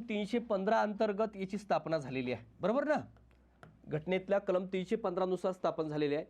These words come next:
ही कॉन्स्टिट्युशनल बॉडी आहे. त्यामुळं जर एमपीएससीकडे वर्ग करण्यात आले असतील तर निश्चित का रे, विश्वासार्हता आजपर्यंत एमपीएससीने दाखवलेली आहे आणि पुढं पण एमपीएससी का रे, विश्वासार्ह तुम्हाला का रे,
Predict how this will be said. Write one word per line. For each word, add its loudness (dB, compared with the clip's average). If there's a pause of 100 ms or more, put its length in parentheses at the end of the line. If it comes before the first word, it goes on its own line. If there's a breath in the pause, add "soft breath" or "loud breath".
ही 0
कॉन्स्टिट्युशनल 0
बॉडी 4
आहे. 0 (420 soft breath)
त्यामुळं 2 (420 loud breath)
जर 4
एमपीएससीकडे 2
वर्ग 4
करण्यात 0
आले 2
असतील -2
तर 4
निश्चित 2 (180)
का 0
रे, 2
विश्वासार्हता 0 (100)
आजपर्यंत 0
एमपीएससीने 0
दाखवलेली 2
आहे 2
आणि -2
पुढं 2
पण -2
एमपीएससी 0
का 0
रे, 2 (260 loud breath)
विश्वासार्ह 2 (320 loud breath)
तुम्हाला 4
का 0
रे, 2